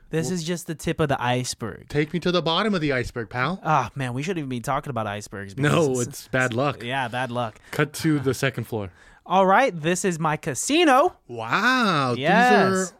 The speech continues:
Speaker 2: all, like, weird games, Christian. Th-, that guy over there, his table says war. This guy over here says pick a hand.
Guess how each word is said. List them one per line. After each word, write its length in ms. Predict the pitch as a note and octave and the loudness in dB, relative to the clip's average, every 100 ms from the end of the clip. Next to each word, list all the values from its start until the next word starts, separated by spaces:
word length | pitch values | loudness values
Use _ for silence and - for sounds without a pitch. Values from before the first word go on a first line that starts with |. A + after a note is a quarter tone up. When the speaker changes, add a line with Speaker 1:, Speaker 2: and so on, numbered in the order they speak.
| _ | _
Speaker 2:
all, 800 | - D#3+ E3 E3 E3 E3 D#3+ D3+ _ _ _ _ _ _ _ _ _ _ | -6 -2 2 2 2 0 -4 -8 _ _ _ _ _ _ _ _ _ _
like, 260 | D#3 D3+ D3 _ - - | 0 0 -2 _ -20 -14
weird 400 | D3+ D#3+ E3 D3 | -6 0 2 0
games, 380 | D3+ E3 C#3 G#2 | 0 0 -2 -4
Christian. 280 | - A#2 A#2+ | -6 -4 -4
Th-, 140 | C3 | -4
that 220 | C3 D#3+ - | 0 0 2
guy 140 | D#3 | 2
over 180 | D3 C#3+ | 4 4
there, 280 | D3 C#3+ C#3+ - | 2 2 -2 -4
his 160 | C#3 - | -4 0
table 240 | D#3+ C#3 | 0 0
says 200 | C3 A#2 | -4 -6
war. 440 | A#2+ C3+ D3 C3+ - _ _ - - - | 0 2 2 0 -6 _ _ -20 -16 -2
This 140 | D3+ | 0
guy 100 | E3+ | 4
over 160 | D3+ C#3 | 4 4
here 180 | B2+ D3+ | 2 2
says 180 | C3 - | 0 -2
pick 200 | D3+ C#3 | -2 -2
a 60 | |
hand. 480 | A2 C#3+ C#3 C#3 B2 | -2 0 0 -2 -6